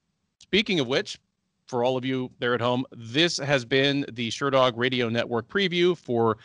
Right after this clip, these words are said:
U F C on E S P N twenty-five, also known as U F C Vegas twenty-nine. For Keith Schillen,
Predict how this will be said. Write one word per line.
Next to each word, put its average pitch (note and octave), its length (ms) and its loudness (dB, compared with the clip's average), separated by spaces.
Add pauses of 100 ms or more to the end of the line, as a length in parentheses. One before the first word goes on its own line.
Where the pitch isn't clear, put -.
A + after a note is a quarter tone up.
(300)
U G#3 180 4
F G#3+ 100 6
C F#3+ 240 0
on C3+ 160 4
E E3+ 140 2
S D#3+ 160 4
P D#3 180 0
N D3+ 140 4
twenty-five, B2 720 2 (320)
also C3 260 2
known B2 220 2
as A#2+ 240 -2
U A#2 160 0
F B2 100 2
C B2 200 -2
Vegas A#2+ 500 0
twenty-nine. C#3+ 680 0 (1400)
For B2 260 -4
Keith D3 280 2
Schillen, G3 400 4